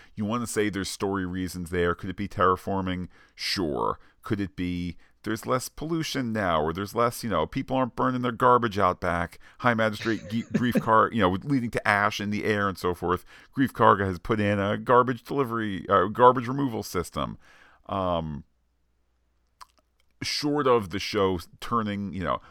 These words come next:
Speaker 1: "Let's go to the terraforming plant and have a shootout adventure there."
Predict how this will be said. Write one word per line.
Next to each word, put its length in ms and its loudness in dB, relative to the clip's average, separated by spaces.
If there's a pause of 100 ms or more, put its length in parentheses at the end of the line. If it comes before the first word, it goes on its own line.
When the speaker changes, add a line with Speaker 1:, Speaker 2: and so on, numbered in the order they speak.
(120)
Speaker 1:
"Let's 240 -2
go 260 2
to 180 -4
the 240 -4
terraforming 760 0
plant 320 -4
and 120 -10
have 160 -2
a 40 -10
shootout 480 0
adventure 440 -6
there." 340 0